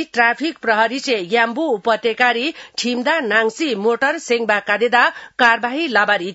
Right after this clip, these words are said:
तीबा मुला। लिछाला रा कादेरी लेबा दुर्घटनाला ग्रेन कारण कादे जी आइरक थुङबा न्योतपा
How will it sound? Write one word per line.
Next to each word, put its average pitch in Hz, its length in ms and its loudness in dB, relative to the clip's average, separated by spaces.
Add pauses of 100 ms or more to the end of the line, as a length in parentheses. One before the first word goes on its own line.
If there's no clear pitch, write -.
तीबा 180 300 -2
मुला। 233 260 4 (320)
लिछाला 220 480 0
रा 202 320 0
कादेरी 226 340 0 (140)
लेबा 214 280 2 (120)
दुर्घटनाला 220 640 2 (280)
ग्रेन 247 400 2
कारण 214 340 2 (100)
कादे 233 240 2 (260)
जी 165 320 -4
आइरक 220 480 -2 (160)
थुङबा 247 320 2 (300)
न्योतपा 254 480 0